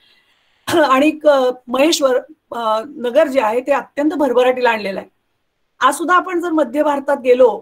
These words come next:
अ, फिरण्यासाठी, तर आपल्याला महेश्वर या ठिकाणी किंवा इंदोर या ठिकाणी अहिल्याबाईंच्या खाणाखुणा सर्वत्र बघायला मिळतात, कारण त्यांचं कर्तृत्व हे तसंच होतं.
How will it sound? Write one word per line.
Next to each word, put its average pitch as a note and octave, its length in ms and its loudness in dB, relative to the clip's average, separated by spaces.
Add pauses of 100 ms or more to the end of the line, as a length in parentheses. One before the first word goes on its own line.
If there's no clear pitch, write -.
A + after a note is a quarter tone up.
अ, G#3 220 -2
फिरण्यासाठी, A#3+ 920 -4 (320)
तर D4+ 60 2
आपल्याला D4 420 0
महेश्वर C4 520 0
या B3 120 0
ठिकाणी C4+ 360 -2
किंवा A#3+ 160 -4
इंदोर B3 240 0
या E4+ 100 -4
ठिकाणी B3+ 420 -8 (300)
अहिल्याबाईंच्या C#4+ 760 -2
खाणाखुणा C4 520 -2
सर्वत्र C#4 480 0
बघायला B3 300 0
मिळतात, G#3 340 -10 (420)
कारण C#4+ 160 0
त्यांचं C#4+ 260 -4
कर्तृत्व D4 460 -4 (380)
हे D4+ 80 -4 (100)
तसंच C4+ 300 2
होतं. G3 260 -8